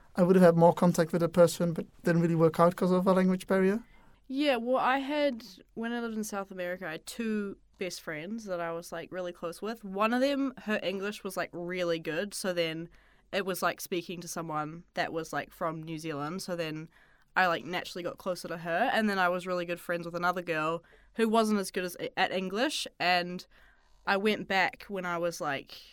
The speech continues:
Speaker 2: twelve or thirteen to, like, go and visit them, and I visited the girl that I, that spoke English, and we ended up reconnecting, and so we still talk to this day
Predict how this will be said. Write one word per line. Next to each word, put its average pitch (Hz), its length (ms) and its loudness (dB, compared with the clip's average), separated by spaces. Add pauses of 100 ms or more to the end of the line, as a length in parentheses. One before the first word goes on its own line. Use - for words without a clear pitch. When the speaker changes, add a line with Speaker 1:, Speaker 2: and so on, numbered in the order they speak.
(220)
Speaker 2:
twelve 269 640 -2
or 320 100 -6
thirteen 311 520 -4
to, 262 100 -6
like, 196 180 2
go 202 120 0
and 185 80 -6
visit 180 260 -2
them, 226 320 0 (440)
and 190 360 4
I 190 160 2
visited 190 400 -4
the 185 80 -4
girl 180 280 0
that 175 160 -2
I, 165 480 0 (100)
that 175 180 -4
spoke - 280 2
English, 180 420 0
and 196 80 -4
we 190 180 -2
ended 185 200 -2
up 170 120 0
reconnecting, 185 760 -4
and 175 100 -8
so 190 120 -6
we 180 100 -6
still 220 240 0
talk 208 300 -2
to 202 100 -8
this 185 220 -2
day 185 480 0